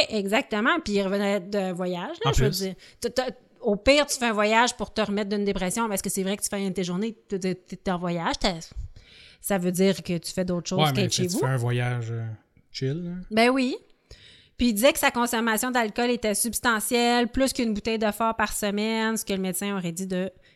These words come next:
Speaker 1: réduire sa
Speaker 2: Ça, c'est peut-être
Speaker 1: consommation.
Speaker 2: vrai.
Speaker 1: Ben oui, peut-être. Euh, pendant ce temps en cours, l'enquêteur de la S Q, euh, a lu des dizaines de courriels dans lesquels Nicolas Landry se présentait lui-même comme le président ou le propriétaire de l'agence de voyage.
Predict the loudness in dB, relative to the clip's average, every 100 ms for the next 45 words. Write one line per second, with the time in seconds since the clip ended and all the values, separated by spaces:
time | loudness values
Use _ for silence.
0 | -12 -4 -4 -2 -8 -10 -14 -8 -6 -4
1 | -4 -4 -2 -6 -10 -14 2 4 4 0
2 | -2 -4 -12 -18 -20 -20 -20 -18 -18 -18
3 | -4 2 6 8 8 8 8 6 6 4
4 | 4 6 6 6 4 6 4 2 2 4
5 | 4 6 4 2 -2 0 2 2 4 4
6 | 6 8 6 6 4 4 2 0 4 4
7 | 6 4 2 2 2 4 2 2 2 2
8 | 2 2 2 2 2 0 0 0 0 0
9 | 0 0 0 0 0 2 6 6 4 2
10 | 2 2 0 0 0 0 0 0 -4 -14
11 | -20 8 8 10 6 2 2 2 2 2
12 | 0 2 0 0 -2 -2 -2 0 0 -2
13 | -6